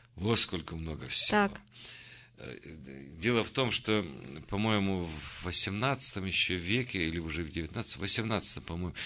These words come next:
Speaker 1: появилась среди старообрядцев такая категория людей, которые называются единоверцы.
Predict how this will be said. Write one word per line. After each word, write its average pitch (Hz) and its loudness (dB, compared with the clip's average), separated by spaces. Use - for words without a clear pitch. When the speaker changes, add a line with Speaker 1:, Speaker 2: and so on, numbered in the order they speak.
Speaker 1:
появилась 107 8
среди 90 2
старообрядцев 92 6
такая 90 2
категория 90 0
людей, 90 4
которые 101 4
называются 90 2
единоверцы. 90 4